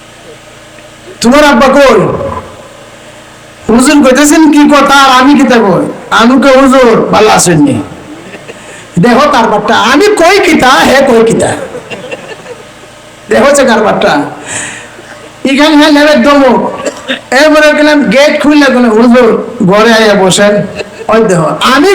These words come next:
কই কিতা, হে কই কিতা, আমি তোর ঘরে আইবার লিগাইছি, আমার কাম আছে তোর বাপের লোকে, তোর বাপ কোনো না কিতা কর।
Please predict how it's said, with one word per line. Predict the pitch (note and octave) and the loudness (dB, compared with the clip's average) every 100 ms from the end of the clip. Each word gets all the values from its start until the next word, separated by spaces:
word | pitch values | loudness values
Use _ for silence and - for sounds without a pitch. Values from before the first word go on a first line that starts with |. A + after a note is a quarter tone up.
| - | 2
কই | F#4+ F#4+ | 2 2
কিতা, | F#4+ F#4 | 2 2
হে | D#4 D4+ D4+ | 2 2 2
কই | C#4 | 2
কিতা, | B3 A#3 | 2 0
আমি | A3 B3+ D4 | 0 2 2
তোর | C#4 | 2
ঘরে | C#4 C#4 | 2 2
আইবার | C4 B3 | 2 2
লিগাইছি, | A#3 A3 A3 G#3+ A#3 C4 D4+ - - - - - - - - - - - - - | 2 0 0 2 2 0 -4 -8 -14 -18 -20 -20 -20 -20 -20 -18 -16 -16 -14 -4
আমার | D#4 G4 F#4+ F#4+ | 0 2 2 2
কাম | F4 F4 | 2 2
আছে | F#4+ F4+ C#4 G3+ D3 D#3+ - - - - | 2 2 0 0 -2 -6 -12 -14 -8 -2
তোর | C4+ | 0
বাপের | D4+ C#4+ C#4+ | 2 2 2
লোকে, | C4+ A#3+ | 0 0
তোর | A#3+ D4+ | 0 0
বাপ | E4 F4 E4+ | 2 0 0
কোনো | D#4 D#4+ | 0 2
না | E4 | 2
কিতা | D#4 B3 | 2 2
কর। | A#3+ A#3 - - | 0 0 -4 -6